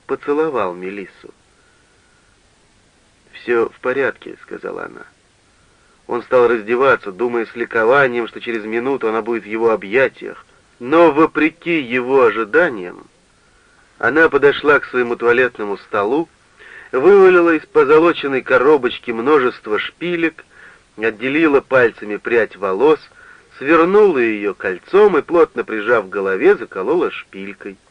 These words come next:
Мозес надеялся, что она смастерит только несколько локонов, и посмотрел на часы, готовясь прождать десять-пятнадцать минут. Ему нравилось, когда волосы у Мелиссы лежали свободно, и он с каким-то мрачным предчувствием наблюдал за тем,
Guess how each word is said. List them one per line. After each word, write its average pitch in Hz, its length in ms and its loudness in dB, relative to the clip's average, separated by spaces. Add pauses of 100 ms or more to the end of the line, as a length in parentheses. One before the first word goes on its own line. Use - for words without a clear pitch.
(200)
Мозес 156 520 2
надеялся, 117 960 -2
что - 240 -2
она 135 220 2
смастерит 143 600 -8
только 147 340 -2
несколько 165 560 -2
локонов, 104 580 -2 (360)
и 160 120 -2
посмотрел 180 480 4
на 202 100 4
часы, 139 420 -6
готовясь 117 440 0
прождать 120 500 2
десять-пятнадцать 117 720 -8
минут. 139 340 -4 (1000)
Ему 208 300 0
нравилось, 151 560 4
когда 110 320 0
волосы 123 460 0
у 107 60 -4
Мелиссы 107 460 -8
лежали 113 540 0
свободно, 127 640 0 (640)
и 131 120 -4
он 170 180 4
с - 60 -18
каким-то 151 640 2
мрачным 156 540 0
предчувствием 107 540 -8
наблюдал 110 460 0
за 107 140 -4
тем, 123 320 -4